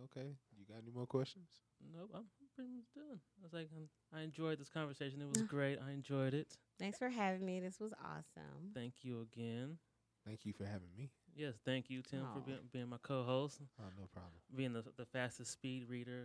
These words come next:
Speaker 2: like, in,
Speaker 3: I'm
Speaker 2: in the
Speaker 3: telling
Speaker 2: room. <laughs>
Speaker 3: you.
Speaker 1: No, it's, I, like, when I first started reading the book, I was, like, in the book, in the book, on the first page. Mm-hmm. I started at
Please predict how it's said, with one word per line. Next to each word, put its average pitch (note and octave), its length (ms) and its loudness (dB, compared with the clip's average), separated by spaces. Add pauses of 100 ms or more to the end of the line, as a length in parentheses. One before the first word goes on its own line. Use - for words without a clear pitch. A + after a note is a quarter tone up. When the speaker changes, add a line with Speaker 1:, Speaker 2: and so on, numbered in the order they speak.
(140)
Speaker 2:
like, A2+ 120 -6 (300)
in, E3+ 60 12
Speaker 3:
I'm A3 80 12
Speaker 2:
in D4 60 6
the - 100 -2
Speaker 3:
telling A#3+ 440 12
Speaker 2:
room. - 100 10
<laughs> - 0 -
Speaker 3:
you. D3+ 540 6 (160)
Speaker 1:
No, G3+ 320 8
it's, C#3+ 140 12
I, C3+ 80 6
like, B2+ 280 6
when A2+ 140 0
I B2+ 160 4
first D3 200 8
started C3 240 4
reading C3+ 260 2
the B2+ 80 0
book, D3 280 6 (880)
I C#3 180 12
was, A#2 240 6
like, A2 260 4 (500)
in B2+ 160 2
the A#2+ 80 2
book, A2+ 300 6 (160)
in A2+ 160 -4
the A2 80 -4
book, G#2+ 260 -2 (1200)
on B2 120 6
the A2+ 60 -2
first B2 280 12
page. A#2 400 6 (380)
Mm-hmm. - 1080 -14
I A2+ 40 0
started C3 440 2
at A#2 260 2